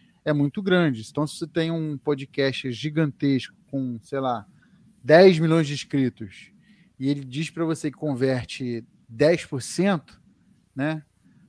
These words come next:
Em, ou seja, em massa, né? Ah, beleza, um milhão, entendeu? É, tem, tem toda essa questão agora.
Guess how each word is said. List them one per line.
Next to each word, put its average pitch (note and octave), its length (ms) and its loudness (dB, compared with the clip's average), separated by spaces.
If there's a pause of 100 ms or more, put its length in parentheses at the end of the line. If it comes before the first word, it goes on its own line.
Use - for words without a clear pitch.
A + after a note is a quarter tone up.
(220)
Em, C3+ 220 -2
ou C#3+ 140 0
seja, B2+ 440 2
em D#3 120 -4
massa, D3+ 540 2
né? C#3 240 -6 (280)
Ah, C3 140 -4
beleza, C#3+ 580 -4
um A#2 80 -10
milhão, C#3 400 -4
entendeu? C3 520 -2
É, A#2+ 100 -2
tem, D3+ 260 -6
tem D3+ 160 -6
toda F#3 180 2
essa G3+ 160 -2
questão G3+ 360 -4
agora. D3+ 400 0